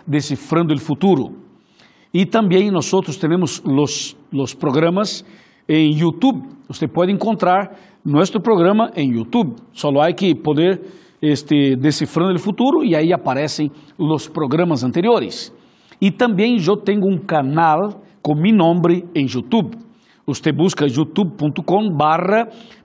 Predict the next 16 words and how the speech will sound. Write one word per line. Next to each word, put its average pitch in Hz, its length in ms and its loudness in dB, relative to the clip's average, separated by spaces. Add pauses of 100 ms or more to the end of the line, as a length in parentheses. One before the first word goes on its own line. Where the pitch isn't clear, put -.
Pastor 190 640 0
Luis 165 380 0
Goncalves. 160 840 -4 (340)
Y 165 160 2
en 151 120 2
este 226 240 2
canal 190 520 2
nosotros 147 500 -2
ofrecemos 151 800 -2 (300)
estudios 151 560 -2
bíblicos, 143 580 -2 (400)
predicaciones, 147 1040 0 (240)
mensajes 165 760 0
inspirador-, 131 800 -2
inspiradoras, 120 840 -8 (220)
inspiradores. 123 760 -4